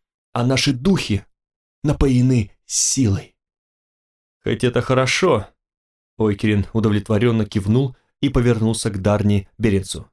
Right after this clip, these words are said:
"Что у нас с припасами?" "Плохо дело", проскрипел покалеченный в боях с акулами горбун, которого даже лучшие целители рода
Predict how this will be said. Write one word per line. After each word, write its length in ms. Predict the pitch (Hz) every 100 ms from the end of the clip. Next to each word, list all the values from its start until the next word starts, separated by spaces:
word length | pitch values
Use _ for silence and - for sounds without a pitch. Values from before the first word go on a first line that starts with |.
| _
"Что 380 | - - 165 165
у 40 | 156
нас 200 | 151 -
с 20 |
припасами?" 600 | 156 165 151 - 82 78 _ _ _ _ _ _ _ _ _ -
"Плохо 380 | - 95 98 98
дело", 360 | 98 87 - _ _ _ -
проскрипел 600 | 101 - 104 107 120 104 -
покалеченный 600 | 110 101 110 117 104 92
в 60 |
боях 340 | 92 92 104 -
с 100 | 98
акулами 500 | - 117 113 107 98
горбун, 580 | 104 107 98 95 101 - _ _ _ -
которого 420 | 95 107 98 101
даже 220 | 107 107
лучшие 460 | 104 123 123 117 110
целители 500 | - 120 117 107 104
рода 520 | 104 123 104 -